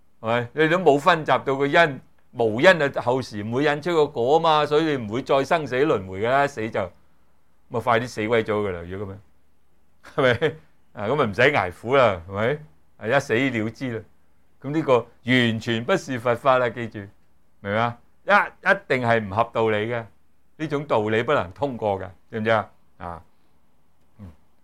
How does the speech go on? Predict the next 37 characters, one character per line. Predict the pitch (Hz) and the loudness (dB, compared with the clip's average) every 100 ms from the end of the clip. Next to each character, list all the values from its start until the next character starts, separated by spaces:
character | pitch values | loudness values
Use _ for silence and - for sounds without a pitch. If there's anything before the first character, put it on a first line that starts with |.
| _ _ | _ _
咁 | 127 | 4
所 | 139 | 6
以 | 127 101 - - _ _ _ _ _ _ _ _ _ _ _ | 6 4 -6 -20 _ _ _ _ _ _ _ _ _ _ _
斷 | 143 | 2
滅 | 131 127 127 135 135 131 131 131 | 4 4 2 -2 -8 -4 -4 0
呢， | 156 135 | 2 2
就 | 113 | 0
係 | 110 | 0
咩 | 127 | -2
啊？ | 107 101 - | -2 -6 6
作 | 147 135 131 - | 8 8 6 2
咗 | 117 143 135 | 6 6 6
不 | 143 | 2
可 | 101 110 | 2 0
得 | 135 123 | 0 -2
啦。 | 92 - _ _ - _ _ _ _ _ _ _ - | -4 -14 _ _ -20 _ _ _ _ _ _ _ -8
你 | 139 | -6
造 | - 123 117 | 2 2 2
作 | 117 127 127 | 0 0 0
咗 | 104 131 143 | -4 -2 -2
唔 | 101 95 107 | -6 -6 -4
會 | 139 | 2
引 | 139 120 127 147 | 4 2 0 -2
出 | 160 165 | -2 -2
後 | 139 110 107 | -4 -2 -2
時 | 104 - 90 | -6 -12 -10
嘅 | 90 117 | -4 -4
果 | 113 101 117 135 | -4 -2 -2 0
嘅， | 113 98 92 | -2 -4 -8
咁 | 123 | -8
咪 | 131 | -6
人 | 98 82 | -6 -8
死 | 78 101 | -6 -6
如 | 123 104 | -4 -8
燈 | - 127 | -4 -4
滅 | 117 101 | -4 -8
咯， | 107 131 | -2 -2